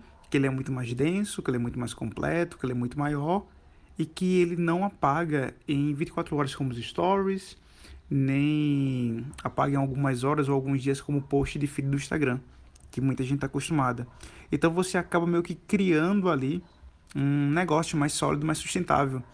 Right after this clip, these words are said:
E mais uma vez, se eu tivesse começado há dois anos atrás, três anos atrás, nossa, meu negócio hoje, eu acho que tinha dobrado de tamanho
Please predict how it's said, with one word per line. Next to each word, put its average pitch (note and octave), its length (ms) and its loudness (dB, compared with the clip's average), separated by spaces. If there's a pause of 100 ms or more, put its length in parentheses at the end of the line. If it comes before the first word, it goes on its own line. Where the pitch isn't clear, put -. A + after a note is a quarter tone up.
(380)
E C3+ 140 2
mais D3 160 4
uma E3+ 80 0
vez, C3+ 220 2
se - 40 -10
eu - 60 -16
tivesse D#3+ 240 0
começado E3+ 320 0
há C3+ 40 0
dois C#3 220 2
anos C#3 160 0
atrás, D3 420 0
três C3+ 160 2
anos C#3 160 -2
atrás, C3+ 720 -4
nossa, A#2+ 440 -4
meu B2+ 100 -6
negócio B2+ 420 -4
hoje, C#3 320 0 (1120)
eu - 80 0
acho C3+ 160 0
que F3 80 0
tinha D#3 160 0
dobrado D#3+ 800 0 (300)
de C#3 80 -4
tamanho C#3 560 0